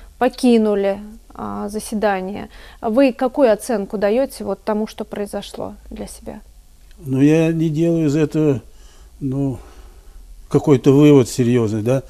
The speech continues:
Speaker 2: что это было протестное какие-то там в душе. Значит, нет, это,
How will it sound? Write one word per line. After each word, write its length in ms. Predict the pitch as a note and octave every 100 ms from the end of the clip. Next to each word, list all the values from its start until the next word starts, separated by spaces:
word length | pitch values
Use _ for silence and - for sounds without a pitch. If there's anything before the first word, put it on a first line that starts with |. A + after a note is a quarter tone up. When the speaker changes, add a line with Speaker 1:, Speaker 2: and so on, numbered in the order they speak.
| -
Speaker 2:
что 120 | - C#3+
это 160 | C#3+
было 180 | C3 C3
протестное 680 | - B2+ - D3 D3 D3+ B2+
какие-то 600 | C3 - C3+ A2+ A#2 - - - - -
там 160 | C#3 A2+
в 80 | G#2
душе. 600 | B2+ - C3 B2 A2+ G#2 G#2 - -
Значит, 280 | C#3+ A2 - - - -
нет, 380 | E3 F#3+ D#3 -
это, 520 | E3+ G#3 G3+ F#3+ E3